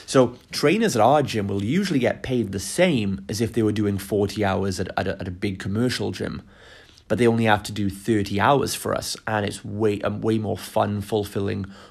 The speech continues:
rewarding thirty hours. And we're giving, so we're giving them the same money for less time usually, and we're giving them so many extras.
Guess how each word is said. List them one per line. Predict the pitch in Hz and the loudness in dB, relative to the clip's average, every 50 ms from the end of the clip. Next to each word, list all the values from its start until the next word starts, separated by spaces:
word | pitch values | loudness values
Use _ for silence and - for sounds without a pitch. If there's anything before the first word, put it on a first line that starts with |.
| - - - | -20 -14 -4
rewarding | 104 107 104 104 101 98 107 113 127 139 143 131 113 101 101 98 | 2 2 2 2 4 4 6 8 8 8 8 8 4 0 -2 -4
thirty | - - - 101 104 101 - - 104 98 | -6 -4 -4 -2 -2 -2 -4 -4 -4 -2
hours. | - - - - - - - - - - - - - - - - - - - - - | -2 -2 -4 -4 -6 -6 -6 -8 -10 -10 -14 -20 -20 -20 -20 -20 -20 -20 -20 -18 -8
And | - 104 104 | -6 -2 2
we're | 113 120 127 | 4 4 2
giving, | 120 117 120 107 113 110 95 - | 2 2 0 0 0 -2 -4 -8
so | - - 107 | -8 -4 -2
we're | 104 120 131 | 0 0 0
giving | 123 120 113 113 107 | 2 2 2 2 2
them | 101 | 0
the | 95 98 | -2 -2
same | - - 123 117 131 139 127 | -2 0 0 2 2 2 0
money | 110 104 104 113 131 | 0 0 0 0 -2
for | 143 143 107 | -2 -2 -2
less | 95 95 101 101 101 - | -2 0 -2 -2 -4 -6
time | - - - 95 95 95 101 113 | -12 -8 -6 -4 -4 -2 -2 0
usually, | 127 139 139 139 151 147 160 185 196 - - - - - - - - - - - - - _ - | 2 2 2 2 2 0 0 0 -2 -4 -12 -20 -20 -20 -20 -20 -20 -20 -20 -20 -20 -20 _ -2
and | 110 131 160 180 185 | 2 2 4 8 8
we're | 180 165 | 8 8
giving | 143 143 135 123 127 120 | 8 6 4 4 4 2
them | 113 104 | 2 0
so | 98 - - 120 110 | 0 0 0 0 0
many | 104 104 104 101 - | 0 0 -2 -2 -2
extras. | - - - - - - - - - - - - - | -4 -4 -4 -4 -8 -6 -6 -6 -6 -6 -8 -10 -10